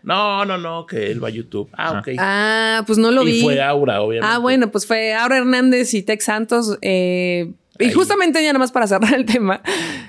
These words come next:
Speaker 3: Eh, también sacaron YouTube Studio, que es esta plataforma, pues, que usas para tener más conocimiento de tus videos y tus analytics y demás. Y van a meterle inteligencia artificial generativa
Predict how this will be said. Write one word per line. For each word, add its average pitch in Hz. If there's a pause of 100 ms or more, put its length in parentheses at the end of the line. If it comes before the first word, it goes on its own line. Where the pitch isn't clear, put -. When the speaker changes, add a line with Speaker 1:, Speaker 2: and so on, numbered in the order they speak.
(120)
Speaker 3:
Eh, 226
también 254
sacaron 262
YouTube 247
Studio, 247
que 233
es 202
esta 214
plataforma, 196
pues, 160
que -
usas 180
para 160
tener 196
más 208
conocimiento 196
de 196
tus 185
videos 185
y 175
tus 170
analytics 180
y 180
demás. 190
Y 202
van 208
a -
meterle 202
inteligencia 196
artificial 190
generativa 208